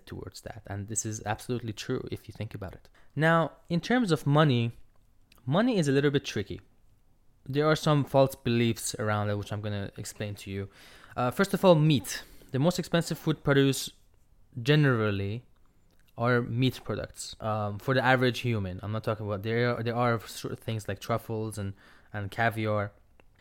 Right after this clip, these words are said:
I mean, meat isn't that good to eat in the first place.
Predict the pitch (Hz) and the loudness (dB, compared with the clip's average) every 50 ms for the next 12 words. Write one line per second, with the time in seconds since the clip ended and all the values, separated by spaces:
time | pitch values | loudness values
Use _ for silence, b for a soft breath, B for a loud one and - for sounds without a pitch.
0 | _ - - 143 156 160 160 156 151 b b b b b b - 180 233 247 - | _ -2 0 2 4 4 4 2 0 b b b b b b 0 2 2 2 2
1 | - 185 175 185 175 143 131 - - 147 147 147 - 135 135 147 143 - - - | 2 2 4 4 4 4 2 2 6 6 6 6 6 2 0 0 0 0 -4 -4
2 | - 127 135 135 - - - - - 131 131 123 117 - 147 165 175 - - - | 0 2 2 2 0 -2 -12 -10 -6 -2 -2 -2 0 4 4 4 4 4 0 -8
3 | 98 - - - - - | -8 -8 -8 -10 -14 -16